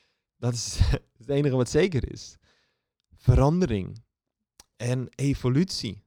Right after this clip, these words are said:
hè, groei. Dus het is onvermijdelijk en logisch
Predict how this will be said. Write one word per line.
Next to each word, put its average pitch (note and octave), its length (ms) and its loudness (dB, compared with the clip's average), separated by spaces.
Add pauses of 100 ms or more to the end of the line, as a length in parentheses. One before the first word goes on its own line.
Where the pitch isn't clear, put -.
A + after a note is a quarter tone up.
hè, - 200 -10
groei. - 600 2 (1080)
Dus A#2+ 320 0 (120)
het B2+ 180 -6
is C#3+ 380 -4 (480)
onvermijdelijk D#3+ 960 4
en C3 260 -2
logisch C3+ 800 2